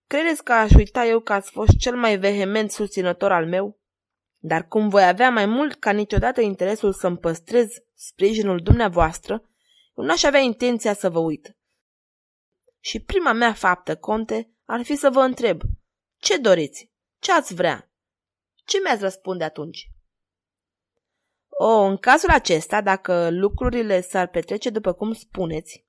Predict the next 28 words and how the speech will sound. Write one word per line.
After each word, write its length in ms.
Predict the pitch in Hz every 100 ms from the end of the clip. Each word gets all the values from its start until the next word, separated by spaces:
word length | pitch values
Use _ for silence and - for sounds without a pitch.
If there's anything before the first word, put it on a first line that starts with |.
| _
dacă 340 | - 185 185
evenimentul 600 | 190 190 190 214 254 262
despre 300 | 240 233 202
care 240 | - 202 202
vorbim 380 | 185 170 208
s-ar 240 | 202 196 226
produce 640 | - 233 185 160 175 190 _ _ _ _
și 340 | - - 196
dumneavoastră 640 | 170 185 185 180 226 262 247
m-ați 300 | 220 208 208
întrebat 480 | 190 180 180 233
despre 320 | 202 196 - 165
ceea 420 | _ - 269 277
ce 200 | 269 233
mi-ar 180 | 202 185
face 360 | 220 233 240
plăcere, 680 | - 233 247 208 175 202 233 _ _ _ _ _
v-aș 280 | 254 311 330
răspunde, 520 | 247 - 247 254 226
doamnă, 440 | 175 165 175 220
că 140 | 247 330
nu 140 | 359
doresc 340 | 311 269 262
nimic, 440 | 262 240 160 - _ _ _ _ _ _
că 140 | 262
nu 140 | 269 294
vreau 220 | 285 262
nimic, 480 | 262 233 160 -